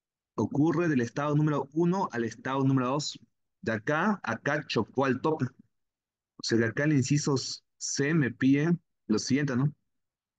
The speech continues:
El inciso B, pongámoslo acá. Inciso C me pide encontrar la transferencia cuando choca a los topes.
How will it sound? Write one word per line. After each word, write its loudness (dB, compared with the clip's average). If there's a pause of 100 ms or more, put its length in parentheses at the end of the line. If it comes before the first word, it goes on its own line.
(260)
El -2
inciso -2
B, -2
pongámoslo 0
acá. -2 (1120)
Inciso 0
C 0 (380)
me 2
pide 2
encontrar 0
la -4
transferencia 0
cuando 0
choca -2
a -6
los 0
topes. -4